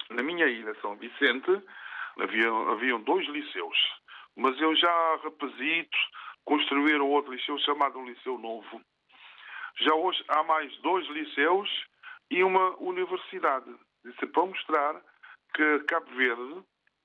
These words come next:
eh, a nível de alfabetismo, deve estar para aí dois ou um por cento. No total, no total. Que isso é muito bom. É bom tanto para o povo e para o país.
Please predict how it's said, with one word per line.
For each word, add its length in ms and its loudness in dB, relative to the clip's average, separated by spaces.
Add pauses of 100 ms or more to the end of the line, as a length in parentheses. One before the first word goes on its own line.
(600)
eh, 280 6
a 20 4
nível 300 0
de 80 2
alfabetismo, 720 0 (280)
deve 320 2
estar 220 0
para 200 0
aí 180 -2
dois 580 0 (640)
ou 220 6
um 120 2
por 160 -6 (140)
cento. 480 -4 (500)
No 180 -4
total, 680 2
no 260 -8
total. 680 0 (800)
Que 80 0
isso 280 2
é 80 4
muito 360 -6
bom. 320 6
É 100 2
bom 320 0 (480)
tanto 320 2
para 140 2
o 60 0
povo 380 4
e 120 -2
para 160 4
o 80 6
país. 440 2